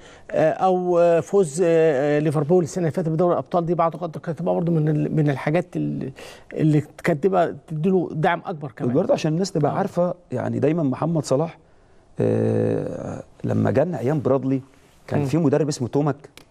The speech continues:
Speaker 2: ودي من ضمن الحاجات الكويسة جدًا. في، كان توماك ده، برادلي ده مدرب أمريكي،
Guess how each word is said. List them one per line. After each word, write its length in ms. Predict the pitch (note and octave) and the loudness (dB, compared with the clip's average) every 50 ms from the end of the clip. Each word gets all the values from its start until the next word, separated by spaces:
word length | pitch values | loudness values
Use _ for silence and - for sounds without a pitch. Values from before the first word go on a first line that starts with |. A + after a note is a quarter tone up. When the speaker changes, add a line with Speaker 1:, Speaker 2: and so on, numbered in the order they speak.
| _ _ _ _ _ _ - _ _ _ - | _ _ _ _ _ _ -20 _ _ _ -6
Speaker 2:
ودي 140 | B2+ B2 C#3 | -2 0 0
من 100 | C#3 A#2 | 0 2
ضمن 160 | B2 D3 D3 | 0 0 0
الحاجات 360 | C3 - - A2+ B2+ C#3 - | -2 -4 -4 -4 -4 -2 -2
الكويسة 300 | B2 G#2 - A#2 - - | -4 -4 -2 -4 -6 -4
جدًا. 240 | - - - - - _ - - - - _ _ - _ - - - - | -6 -8 -10 -10 -18 _ -20 -20 -20 -20 _ _ -20 _ -20 -18 -6 -2
في، 340 | B2 A2+ A2 A2+ - A#2+ - - | 0 0 0 0 -2 -4 -6 -4
كان 280 | A#2 A#2 A2+ A2 G#2 | -2 0 0 -2 0
توماك 240 | - D3+ F3 F#3+ C#3+ | 0 -2 -2 -2 0
ده، 100 | C3+ - | -2 -2
برادلي 280 | B2+ D3 E3 E3+ D#3+ D3 | 0 0 -2 -2 -2 -2
ده 260 | C3 D#3+ F3+ E3+ - - _ - - | 0 0 -2 -2 -6 -12 _ -10 -4
مدرب 160 | - D3+ C#3+ | -4 -2 0
أمريكي، 380 | B2 B2+ A#2+ B2 A2+ - - | 0 0 0 0 -2 -4 -12